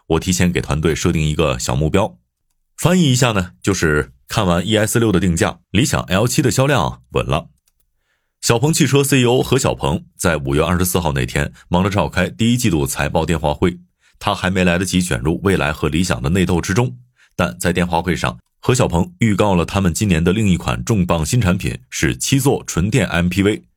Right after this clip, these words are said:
他们会被命名为小鹏X九，这跟理想即将发布的纯电M P V算是挤进了同一条赛道。曾经的魏小李是一致对外的三兄弟，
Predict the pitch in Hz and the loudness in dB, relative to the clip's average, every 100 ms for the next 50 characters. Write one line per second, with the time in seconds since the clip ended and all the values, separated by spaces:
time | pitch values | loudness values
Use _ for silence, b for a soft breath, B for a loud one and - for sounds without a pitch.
0 | b b - 117 101 - 107 95 95 90 | b b 0 0 0 0 2 4 4 4
1 | 87 80 67 87 - 58 - 90 98 117 | 4 2 0 0 -2 -4 -2 -2 -2 -4
2 | - - 127 _ _ - 151 95 127 117 | -4 -6 -6 _ _ 0 0 2 2 2
3 | 107 - 64 62 90 98 95 104 104 101 | 2 2 -2 0 0 0 0 -2 0 -2
4 | 76 - 78 120 95 87 87 87 92 101 | -2 -4 -2 0 0 0 0 2 2 2
5 | - B - 85 76 71 - 64 87 71 | -2 B -2 0 0 -2 -2 -2 0 0
6 | - 92 113 60 62 60 60 - _ _ | -2 -2 0 -2 -2 -2 -2 -8 _ _
7 | _ _ _ _ _ _ _ - 131 175 | _ _ _ _ _ _ _ -2 2 4
8 | 214 202 95 123 107 95 113 67 - - | 4 2 2 2 2 2 0 -2 -4 -6
9 | - 78 82 117 101 104 90 87 67 69 | -2 0 2 2 2 2 2 0 -2 -2
10 | 98 98 117 127 - | -2 0 0 -2 -4